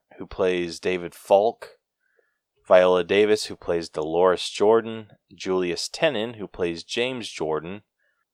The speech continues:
uh, Chris Tucker, who plays Howard White, and then Matthew Mayer, who plays Peter Moore. And I think that is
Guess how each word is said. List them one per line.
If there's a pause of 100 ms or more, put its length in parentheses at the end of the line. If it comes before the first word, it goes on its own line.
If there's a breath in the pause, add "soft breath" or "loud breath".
(500)
uh, (360)
Chris
Tucker,
who
plays
Howard
White, (600)
and
then
Matthew
Mayer,
who
plays (100)
Peter
Moore. (640)
And
I (220)
think (300)
that
is